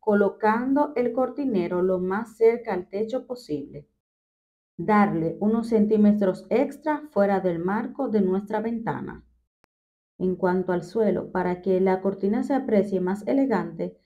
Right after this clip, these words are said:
lo correcto es que ésta caiga un poco sobre el suelo o simplemente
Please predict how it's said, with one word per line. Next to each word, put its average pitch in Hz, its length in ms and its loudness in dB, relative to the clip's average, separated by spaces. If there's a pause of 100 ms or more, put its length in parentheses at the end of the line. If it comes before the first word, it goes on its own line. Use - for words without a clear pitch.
(260)
lo 190 200 2
correcto 208 560 2
es 185 240 2
que 196 240 2
ésta 247 440 0 (280)
caiga 277 540 2
un 277 260 2
poco 240 340 2
sobre 240 280 0
el 262 60 0
suelo 175 600 -2 (160)
o 208 120 2
simplemente 240 960 -2